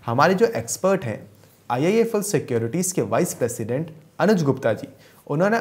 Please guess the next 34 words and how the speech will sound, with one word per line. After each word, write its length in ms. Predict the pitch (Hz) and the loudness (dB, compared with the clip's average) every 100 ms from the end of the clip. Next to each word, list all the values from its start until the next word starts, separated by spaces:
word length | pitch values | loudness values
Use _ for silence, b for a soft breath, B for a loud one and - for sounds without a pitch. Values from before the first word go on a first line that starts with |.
| - | 4
आज 220 | 180 170 139 | 4 4 4
आपको 320 | 139 - 147 | 2 4 0
गोल्ड 340 | 113 135 175 | 2 4 4
की 120 | 175 | 2
इंट्राडे 500 | 170 - 147 196 165 143 | -6 -4 0 4 4 4
में 200 | 151 110 | 0 0
बाइंग 220 | 107 110 | 0 -2
की 80 | 156 | -2
ट्रेडिंग 340 | 151 139 139 | -2 0 0
कॉल 200 | 123 117 | -2 -2
दी 120 | 127 | -4
है। 260 | 110 120 - B B | -6 -8 -10 B B
सोने 340 | - 165 196 233 | 0 2 4 4
में 200 | 233 - | 4 4
आज 260 | 151 139 135 | 6 6 6
आप 200 | 127 - | 2 2
इंट्राडे 320 | 151 165 180 | -2 2 4
में 180 | 131 123 | 4 0
खरीदारी 440 | 120 120 120 113 107 | -2 0 2 0 -2
में 140 | 104 | -4
रह 120 | 110 | -4
सकते 340 | 127 165 - 160 | -2 -4 -4 -4
हैं। 320 | 165 185 180 - _ | -4 -6 -12 -20 _
खरीदारी 400 | 127 151 170 180 | 2 6 8 6
का 120 | 190 | 4
लेवल 360 | 151 151 175 165 | 4 4 2 -2
सही 220 | 165 147 | 0 0
दिया 380 | 147 135 147 156 | 0 -2 4 4
है 140 | 156 | 4
अनुज 280 | 156 143 135 | 0 -2 -2
ने 200 | 151 165 | 0 0
आप 380 | - 135 135 - | 2 2 0 -6
आज 320 | - 135 131 | 0 0 -2
को, 360 | - 156 160 | -6 0 0